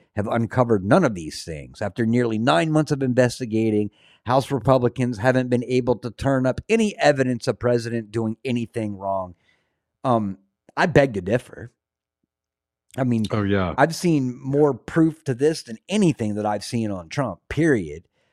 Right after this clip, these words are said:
Speaker 1: Um, and they didn't give Trump this same treatment. They were
Speaker 2: Mm-mm.
Speaker 1: like, "Guilty, guilty, guilty, guilty." And they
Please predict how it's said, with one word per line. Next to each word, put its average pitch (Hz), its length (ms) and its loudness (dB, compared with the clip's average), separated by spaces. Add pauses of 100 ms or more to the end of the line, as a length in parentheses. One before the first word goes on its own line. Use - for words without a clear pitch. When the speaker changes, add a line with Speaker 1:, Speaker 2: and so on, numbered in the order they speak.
(260)
Speaker 1:
Um, 135 260 0
and 147 160 2
they 190 100 6
didn't 156 280 0
give 127 240 2
Trump 139 380 0 (520)
this 101 640 -4 (260)
same 117 560 0 (320)
treatment. 117 520 -6 (760)
They 131 160 8
were 175 120 8
Speaker 2:
Mm-mm. 143 40 6
Speaker 1:
like, 104 240 2
"Guilty, 160 520 2
guilty, 147 380 -2
guilty, 127 420 -2
guilty." 104 480 -4
And 101 80 -4
they 156 240 0